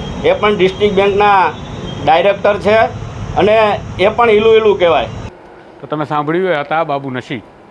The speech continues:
Speaker 2: જેમને આક્ષેપો કર્યા છે કે મારા વિરુદ્ધમાં કાર્યવાહી થઈ, તેવી જ કાર્યવાહી સહકારી ક્ષેત્રમાં અત્યારે જે પ્રકારની ઇફકોની ચૂંટણીમાં સ્થિતિ નિર્માણ થયું છે તેમના વિરુદ્ધમાં કરવામાં આવે.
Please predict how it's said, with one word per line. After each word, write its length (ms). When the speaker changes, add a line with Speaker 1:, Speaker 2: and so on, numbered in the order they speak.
Speaker 2:
જેમને 220
આક્ષેપો 400
કર્યા 320
છે 160
કે 80
મારા 220
વિરુદ્ધમાં 460
કાર્યવાહી 400
થઈ, 200
તેવી 240
જ 60
કાર્યવાહી 580
સહકારી 480
ક્ષેત્રમાં 520
અત્યારે 460
જે 120
પ્રકારની 560
ઇફકોની 340
ચૂંટણીમાં 480
સ્થિતિ 300
નિર્માણ 420
થયું 240
છે 120
તેમના 280
વિરુદ્ધમાં 420
કરવામાં 480
આવે. 80